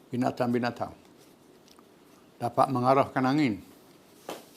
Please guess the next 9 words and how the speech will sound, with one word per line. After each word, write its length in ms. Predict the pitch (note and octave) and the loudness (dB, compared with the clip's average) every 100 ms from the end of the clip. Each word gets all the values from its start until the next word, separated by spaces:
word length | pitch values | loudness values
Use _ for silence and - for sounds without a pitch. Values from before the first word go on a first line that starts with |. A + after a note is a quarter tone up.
| - - - - - - - | -20 -20 -20 -20 -20 -20 -10
Ha, 160 | B2 C3 | -4 -2
membawa 560 | B2+ A2+ B2 C3 C3 - - | 0 2 4 4 2 -4 -14
bahtera 560 | A2+ G#2+ - C3 B2+ F#2+ - - - - - | -8 -6 -2 2 2 2 -6 -20 -20 -20 -12
pergi 240 | A#2 B2 A2+ | -2 0 0
ke 60 | |
mana-mana. 400 | A#2 A2+ A2 G#2 E2+ - - - - - - - - - - - - - | -2 -6 -8 -10 -16 -20 -20 -20 -20 -20 -20 -20 -20 -20 -20 -20 -16 -10
Ha, 80 | B2+ - - - | -8 -10 -20 -12
bahtera 400 | A2+ A2+ - C3 | -4 -4 0 -2
terbang 400 | B2 A2+ A2+ - | 0 0 0 -4